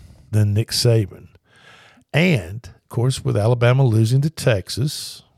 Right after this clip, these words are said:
this past weekend, that Neon Deion Sanders would be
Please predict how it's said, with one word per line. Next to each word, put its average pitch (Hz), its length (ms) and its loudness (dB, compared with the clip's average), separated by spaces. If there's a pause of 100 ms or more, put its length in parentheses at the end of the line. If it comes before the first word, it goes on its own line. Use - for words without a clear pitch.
(240)
this 104 140 -10
past 95 380 -6
weekend, 85 540 -16 (1600)
that 113 500 4 (3000)
Neon 147 600 6
Deion 139 480 6
Sanders 117 800 2
would 104 260 2
be 117 460 4